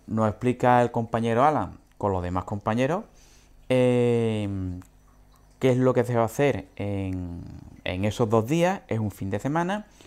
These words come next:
La verdad que va a estar muy, muy, muy bien. Va a dar algunas clases, bueno, Manolo Sanchís,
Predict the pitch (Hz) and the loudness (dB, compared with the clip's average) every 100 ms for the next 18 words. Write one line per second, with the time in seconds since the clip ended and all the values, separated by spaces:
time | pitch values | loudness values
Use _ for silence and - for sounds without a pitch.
0 | - - 104 101 110 113 110 - 113 - | -8 -2 0 0 0 2 0 2 0 0
1 | - 101 104 117 113 - - 98 107 123 | -6 -6 -4 -2 -4 -8 -8 -4 -2 -2
2 | 101 92 110 123 107 107 147 - - - | -2 -2 -2 0 -2 -4 -6 -10 -20 -20
3 | - - - _ 104 113 117 113 110 107 | -20 -20 -20 _ 2 4 6 4 4 2
4 | 107 113 - - 117 - - 113 110 107 | 0 -4 -4 0 0 0 0 2 4 4
5 | 104 98 117 98 82 - - 98 101 104 | 2 2 2 2 -4 -14 -8 0 2 6
6 | 127 143 190 233 - - 101 - 170 214 | 6 4 2 -4 -10 -6 -6 -4 -4 -4